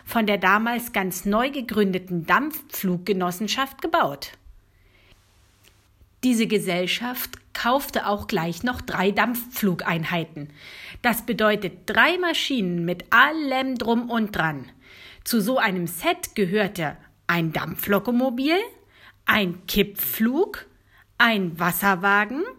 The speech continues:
eine Wasserpumpe und eine Walze. Für die Arbeiter gab es außerdem noch einen Schlaf-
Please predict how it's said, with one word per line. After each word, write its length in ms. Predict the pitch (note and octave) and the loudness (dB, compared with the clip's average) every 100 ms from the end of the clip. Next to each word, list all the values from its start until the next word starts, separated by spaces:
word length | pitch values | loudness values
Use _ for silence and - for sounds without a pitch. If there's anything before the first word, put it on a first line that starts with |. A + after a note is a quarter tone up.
| _ _ _ _ | _ _ _ _
eine 400 | A3+ A3 G3+ E3+ F3 | 2 2 0 0 0
Wasserpumpe 920 | E3+ - G3 G3 B3 B3 A#3+ D4+ D#4+ - _ _ | 0 0 -2 0 -2 -2 0 -2 -2 -8 _ _
und 380 | - C#4+ B4+ - | 0 2 2 2
eine 260 | B3 D4 E4+ | 2 4 2
Walze. 560 | F4 F#4 - - F3 - - _ _ _ - - - | 2 2 -2 -2 -2 -4 -18 _ _ _ -20 -20 -16
Für 180 | - A3+ | -2 0
die 200 | G#3 G#3 | 2 4
Arbeiter 640 | B3+ D#4 G3 E3+ F#3+ A#3+ C4+ | 4 4 0 -4 -4 -6 -4
gab 220 | - G#3+ G#3+ | 0 0 0
es 140 | - | -2
außerdem 560 | A3 B3+ B3+ A3+ F#3 F#3 | 0 0 -2 -2 -2 -2
noch 200 | F3 - | -4 -4
einen 240 | E3 E3 | -4 -2
Schlaf- 600 | - F3+ F#3 D#4+ - | -2 2 4 4 2